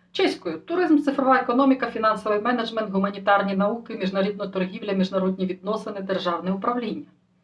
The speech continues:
Вартість дуже цікава, приблизно дві тисячі шістсот євро на рік. Англійською мовою можна вчитися на наступних спеціальностях: міжнародний бізнес, міжнародні відносини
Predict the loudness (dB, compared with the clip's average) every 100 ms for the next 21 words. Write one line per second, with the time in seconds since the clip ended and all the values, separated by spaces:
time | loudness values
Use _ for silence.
0 | _ _ _ _ _ 0 6 6 6 -2
1 | -4 0 0 -2 2 4 4 0 -8 _
2 | -4 2 4 4 2 -2 -4 -4 -4 -4
3 | -4 -4 -4 -2 0 2 0 -2 -4 -14
4 | _ _ _ _ _ _ _ _ _ _
5 | 6 6 8 6 2 -2 2 4 2 -2
6 | -2 4 6 6 6 4 2 0 0 2
7 | 2 2 0 -2 -4 -6 -8 -8 -8 -6
8 | -6 -6 -12 -6 0 2 2 2 0 0
9 | 2 0 0 0 2 2 2 0 0 2
10 | 2 4 6 8